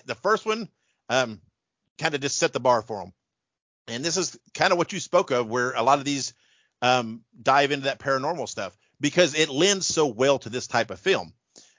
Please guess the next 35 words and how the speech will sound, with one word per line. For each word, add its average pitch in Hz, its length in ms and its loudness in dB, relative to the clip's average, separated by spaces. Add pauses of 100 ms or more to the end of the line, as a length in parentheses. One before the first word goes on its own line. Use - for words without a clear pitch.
(120)
Um, 104 300 -4
if 110 180 -10
something 147 360 -2
is 131 120 0
happening 139 480 0 (200)
paranormal, 127 500 0
there's 110 280 -8
things, 131 420 -2 (140)
you 123 120 -6
know, 120 80 -4
that 110 140 -4
you 120 80 -10
can't 135 180 2
explain 131 380 -4
happening 117 340 -2
in 120 60 -6
your 107 100 -6
house, 117 260 0
whether, 107 280 -8
you 104 60 -10
know, 95 200 -10
cabinet 117 340 -2
doors 110 480 -4
and, 95 200 -10 (400)
and 113 160 -4
doors 127 240 4
shutting 117 420 2
and 101 280 -4
things 127 340 2
moving 120 340 2
or 101 100 -4
whatever 143 340 2
it 123 40 -8
might 117 220 0
be. 107 300 -2